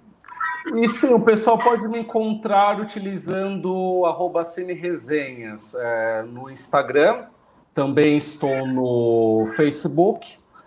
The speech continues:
e no YouTube. Inclusive, se, as pessoas estão super convidadas pra se inscrever no canal. Nos últimos meses eu tenho investido mais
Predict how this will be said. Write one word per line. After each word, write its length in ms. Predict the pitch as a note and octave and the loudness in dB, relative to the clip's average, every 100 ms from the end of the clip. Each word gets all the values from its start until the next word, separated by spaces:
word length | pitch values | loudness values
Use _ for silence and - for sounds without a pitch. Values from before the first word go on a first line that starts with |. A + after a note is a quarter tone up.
| _ _ _ - | _ _ _ -8
e 320 | F#3+ G#3 G#3 | -2 0 2
no 440 | G#3 G#3+ G#3+ G3+ | 6 6 6 6
YouTube. 760 | G#3+ A3+ A3+ G3+ E3+ D#3 - - - | 4 4 4 6 6 4 0 -10 -4
Inclusive, 560 | F#3 G3+ F#3+ F#3+ G#3+ | 0 4 4 2 0
se, 420 | G#3+ F#3+ E3+ D#3+ | 0 2 2 4
as 180 | D3+ D#3 | 2 0
pessoas 280 | D#3+ D#3 D#3 | -2 -4 -4
estão 120 | E3 | -4
super 240 | C#3+ E3+ F3 | -6 -2 0
convidadas 540 | E3+ D#3 C#3 D3 F3 | 0 2 4 4 0
pra 140 | - D3 | -6 -10
se 140 | D3 | -10
inscrever 320 | - C#3 C#3 | -14 -8 -6
no 40 | C3 | -4
canal. 560 | C#3 B2+ C#3 F3 - - _ _ | -2 2 4 4 -2 -18 _ _
Nos 300 | C3+ C3+ B2+ | -4 -2 0
últimos 380 | C#3+ D#3 D3+ C3+ | 0 2 2 6
meses 220 | D3 C#3+ | 6 4
eu 60 | D3+ | 2
tenho 200 | D#3 D3+ | 2 2
investido 340 | D3 D3 D3 | 2 -2 0
mais 360 | C#3 C3+ D3 | 4 6 6